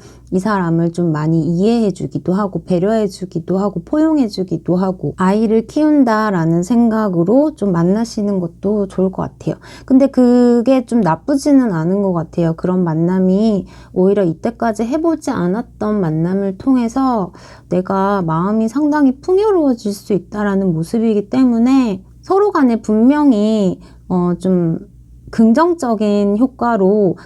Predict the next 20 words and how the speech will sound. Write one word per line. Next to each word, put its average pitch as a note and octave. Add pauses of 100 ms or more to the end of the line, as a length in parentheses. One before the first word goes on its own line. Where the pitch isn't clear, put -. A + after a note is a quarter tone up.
(140)
어, E3
서로에게 A#3+
나타날 A3+
수 G3+
있는 F#3 (140)
요소들이 F#3+
많지 F#3
않을까라는 E3+
생각이 G#3+
듭니다. D3+ (200)
그리고 B3
남자분이시라고 A3+
해도, C4+ (320)
음, A3
내가 A#3
많이 G#3+
조금 G3+
챙겨줘야 C4+
하는 G3+
사람, F#3